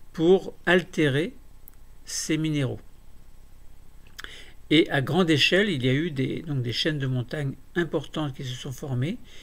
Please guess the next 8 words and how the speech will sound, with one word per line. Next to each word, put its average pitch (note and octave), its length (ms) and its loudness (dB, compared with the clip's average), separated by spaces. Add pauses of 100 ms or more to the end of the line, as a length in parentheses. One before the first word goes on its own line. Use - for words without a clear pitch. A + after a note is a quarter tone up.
(220)
donc D3 280 2
des B2+ 180 2
altérations C3+ 680 -2
à B2 60 0
l'échelle A#2 420 -2
mondiale B2 520 0 (180)
relativement C3 600 -2
importantes, A#2 560 -6